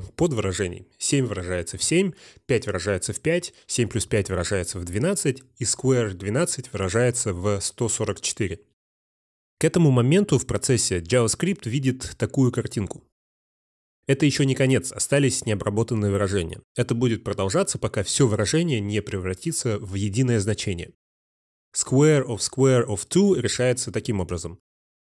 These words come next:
Два выражается в два, square два выражается в четыре, и square четыре выражается в шестнадцать.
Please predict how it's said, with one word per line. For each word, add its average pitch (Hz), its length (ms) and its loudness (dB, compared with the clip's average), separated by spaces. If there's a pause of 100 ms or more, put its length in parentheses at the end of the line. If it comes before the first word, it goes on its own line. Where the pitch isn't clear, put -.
(140)
Два 110 340 2
выражается 90 540 -4
в 78 60 -12
два, 151 340 0 (260)
square 117 560 2
два 92 240 -2
выражается 87 500 -6
в - 40 -16
четыре, - 460 0 (120)
и 110 60 -2
square 120 520 2
четыре 170 460 2
выражается 107 500 2
в - 60 -2
шестнадцать. - 500 -2